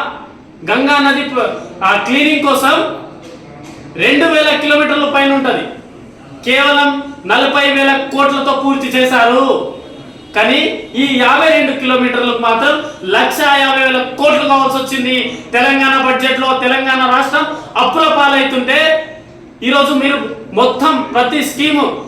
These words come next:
నాలుగు వందల ఇరవై స్కీములు, ఆరు గ్యారెంటీలు పక్కన పెట్టి ఈరోజు హైదరాబాద్ని పరిపాలిస్తున్నారు. దీన్ని మీరు సమాధానం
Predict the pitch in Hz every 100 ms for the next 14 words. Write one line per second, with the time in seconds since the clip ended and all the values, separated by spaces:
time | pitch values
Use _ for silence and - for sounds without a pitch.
0 | - 190 247 285 285 269 277 277 254 262
1 | 254 262 294 285 277 254 254 254 269 269
2 | 262 254 254 262 247 240 302 320 - -
3 | 240 254 160 240 285 277 262 247 240 240
4 | 240 233 233 233 233 254 254 - - 165
5 | 240 262 262 247 240 233 254 269 269